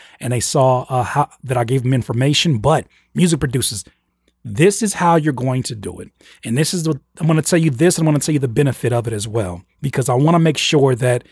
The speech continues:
we send this foot traffic, that people are hearing the beats, they can send it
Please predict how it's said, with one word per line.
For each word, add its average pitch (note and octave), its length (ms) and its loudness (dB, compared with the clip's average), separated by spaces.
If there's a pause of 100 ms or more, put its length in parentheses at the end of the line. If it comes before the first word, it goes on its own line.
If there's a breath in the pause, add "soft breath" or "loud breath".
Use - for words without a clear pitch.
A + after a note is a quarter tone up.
(340 soft breath)
we C3+ 120 -2
send F3 440 2
this C#3+ 160 2
foot F#3+ 300 -2
traffic, G#3 560 -2
that - 160 -6
people E3+ 280 -4
are B2+ 120 0
hearing F#3 400 2
the E3 40 2
beats, F3+ 400 -2 (460 soft breath)
they D3+ 100 0
can D3 160 0
send D#3 360 0
it C3+ 140 -2